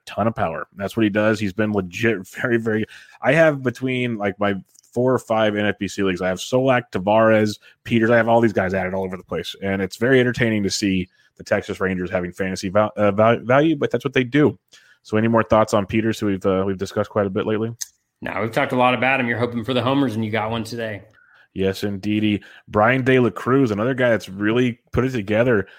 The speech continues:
Speaker 1: uh, hitting for a really, really good average for the Miami Marlins. He's hitting so well. They moved up to third in that lineup right in front of, uh,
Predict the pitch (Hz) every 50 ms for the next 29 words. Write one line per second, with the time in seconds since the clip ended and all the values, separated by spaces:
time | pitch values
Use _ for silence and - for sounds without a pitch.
0 | - - _ - 98 98 107 120 113 113 - 110 98 95 95 90 92 101 110 117
1 | 127 127 117 101 98 107 110 120 127 113 117 110 107 107 110 113 120 120 117 -
2 | - 117 113 110 117 117 117 113 110 107 107 113 117 120 110 101 - - 117 110
3 | 107 - - 120 113 107 113 117 110 107 107 107 98 110 107 - 85 - _ -
4 | 110 107 110 117 120 123 120 117 113 110 110 110 117 120 113 - - 101 104 101
5 | 95 98 - 110 104 107 101 - 104 98 95 95 101 98 92 90